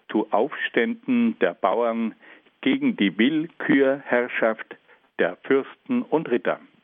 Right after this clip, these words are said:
Besonders um den Bodensee, in Franken und in Thüringen gab es sogenannte Haufen. Das war der Name für die Bauernheere. Und diese Haufen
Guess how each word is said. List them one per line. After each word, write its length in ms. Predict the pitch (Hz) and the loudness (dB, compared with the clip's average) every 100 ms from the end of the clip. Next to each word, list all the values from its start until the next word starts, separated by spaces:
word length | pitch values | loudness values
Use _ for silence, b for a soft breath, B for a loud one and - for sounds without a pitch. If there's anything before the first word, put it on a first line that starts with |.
| _ _ _ _ B B B B _ - - | _ _ _ _ B B B B _ -20 -2
Besonders 560 | 110 120 135 143 127 - - _ | 0 2 0 2 0 -2 -12 _
um 180 | 131 110 | 0 2
den 200 | 101 92 | 2 0
Bodensee, 720 | 113 151 139 98 - 92 76 - - _ _ _ _ _ | 0 0 0 -2 0 -2 -2 -10 -20 _ _ _ _ _
in 220 | 127 110 | 0 0
Franken 680 | - 110 110 175 - 98 90 - _ _ _ | -2 -2 -2 -2 -4 -4 -6 -20 _ _ _
und 180 | 120 113 | -2 0
in 200 | 101 - | -2 -2
Thüringen 640 | 175 180 107 101 135 170 - B B B B B | 0 0 2 2 0 -4 -10 B B B B B
gab 320 | - 120 147 | -2 -2 -4
es 240 | - 139 139 - - | -4 -2 -4 -4 -2
sogenannte 720 | 131 135 110 101 110 147 - | 0 0 0 0 0 -2 0
Haufen. 500 | 90 113 - 80 76 - _ _ B B B B B | 0 -2 -6 -12 -12 -16 _ _ B B B B B
Das 140 | - 92 - | -2 -2 -2
war 300 | 95 113 117 | 0 0 -2
der 200 | - 87 | -4 -2
Name 560 | 87 92 117 117 104 - b b _ | 0 2 2 0 -2 -6 b b _
für 160 | 120 | 0
die 160 | 120 127 | 2 0
Bauernheere. 800 | 107 95 127 101 - 98 90 76 - _ _ _ _ _ B B B _ | 2 2 2 0 0 0 0 -4 -8 _ _ _ _ _ B B B _
Und 220 | 127 147 | 0 2
diese 320 | 185 208 - | 2 2 2
Haufen 640 | 156 208 - - 101 85 | 0 0 -2 -2 -2 -2